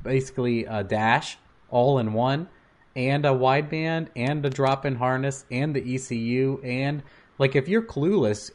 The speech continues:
uh, someone can talk to you over the phone and tell you how to make a log, how to send the files, and then if you can put the card back in and load the updated files, you go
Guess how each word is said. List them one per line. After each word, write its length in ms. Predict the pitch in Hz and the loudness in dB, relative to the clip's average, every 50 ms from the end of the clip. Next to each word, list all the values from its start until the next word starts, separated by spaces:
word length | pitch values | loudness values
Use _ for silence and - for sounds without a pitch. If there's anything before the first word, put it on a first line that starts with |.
| - - | -6 -2
uh, 180 | 131 120 110 110 | 0 0 0 -2
someone 320 | - - 175 196 202 160 | -4 -4 -2 -2 -2 -2
can 140 | - 123 110 | -2 -4 -4
talk 320 | - - 127 139 - - | 0 0 0 0 0 -2
to 80 | - 123 | -4 -2
you 160 | 113 110 110 | 0 2 2
over 180 | 113 104 107 95 | 2 0 -2 -6
the 80 | 98 | -8
phone 320 | - - 113 117 123 117 104 | -6 -4 -2 -2 0 -2 -2
and 100 | 98 - | -4 -2
tell 140 | 113 104 | -2 -2
you 140 | 101 98 92 | -2 -2 -2
how 180 | 92 101 104 117 | 0 2 2 2
to 60 | 143 147 | 2 2
make 200 | 139 139 147 156 | 0 -2 0 0
a 40 | 160 | -2
log, 440 | 135 107 95 87 87 87 90 87 - - - - _ _ _ _ | 0 0 0 0 0 -2 -2 -4 -8 -16 -20 -20 _ _ _ _
how 180 | - - 117 120 | -2 0 2 2
to 80 | 131 131 | 2 0
send 320 | - - 131 123 139 139 | -2 -2 -2 0 0 0
the 60 | 131 | -2
files, 600 | - - 110 95 92 87 87 90 87 95 - - _ _ _ _ _ _ - | -2 0 0 0 0 0 -4 -6 -8 -8 -12 -14 _ _ _ _ _ _ -8
and 120 | 110 110 | -4 -4
then 100 | 110 113 | -2 -4
if 120 | 110 - | -4 -4
you 100 | 127 123 | -4 -6
can 180 | - - 120 110 | -4 -4 -6 -2
put 160 | - 147 139 | -2 -4 -4
the 80 | - 110 | -4 -6
card 400 | - - 120 120 127 143 143 143 | -2 0 2 4 4 2 2 2
back 240 | 151 143 143 - 160 | 0 0 0 0 -4
in 120 | 156 151 | -2 -2
and 160 | 135 117 107 | 0 0 0
load 200 | 113 117 120 120 113 | 0 0 -2 -2 0
the 100 | 113 113 | 0 -2
updated 400 | 113 - - 127 117 110 101 - | -2 0 -2 -2 0 0 -4 -2
files, 440 | - 107 113 120 135 147 147 139 | -4 -4 -2 0 -2 -2 -2 -4
you 80 | 131 117 | -6 -4
go 240 | 110 120 110 110 | -2 -2 0 -2